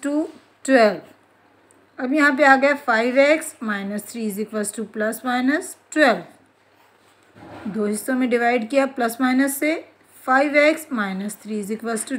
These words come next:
twelve। फ़ाइव एक्स minus three is equals to minus twelve। फ़ाइव एक्स as it is,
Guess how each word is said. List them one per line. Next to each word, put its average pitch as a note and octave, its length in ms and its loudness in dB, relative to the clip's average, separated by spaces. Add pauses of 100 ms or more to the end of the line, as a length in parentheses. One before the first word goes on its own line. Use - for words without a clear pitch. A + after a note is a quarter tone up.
twelve। C#4 320 2 (1160)
फ़ाइव C#4 320 4 (200)
एक्स C4+ 260 -2
minus A#3 500 -2
three A3+ 220 -4
is F#3 80 -6
equals G#3+ 420 -4
to C4+ 160 0
minus A3 460 -2 (120)
twelve। B3 240 2 (1080)
फ़ाइव A3+ 240 2
एक्स G#3+ 220 0
as G3+ 200 -2
it G3+ 200 -6
is, D#4+ 260 2